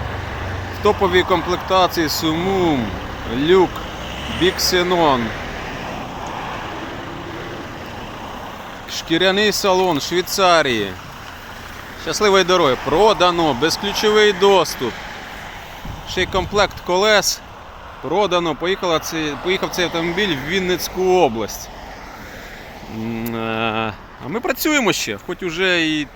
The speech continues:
починає темніть. Компанія Greenway Auto працює. Приїхали нові автомобілі.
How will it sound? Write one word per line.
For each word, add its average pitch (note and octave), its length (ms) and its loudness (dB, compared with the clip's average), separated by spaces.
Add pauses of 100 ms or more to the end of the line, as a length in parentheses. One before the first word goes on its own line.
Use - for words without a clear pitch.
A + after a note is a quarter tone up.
(160)
починає D#3+ 460 -4
темніть. F#3+ 520 -6
Компанія E3 500 -2
Greenway D#3+ 400 -2
Auto D3+ 220 0
працює. G#3+ 560 -8 (1200)
Приїхали D#3+ 640 -2 (160)
нові D#3+ 340 -2
автомобілі. D#3+ 840 0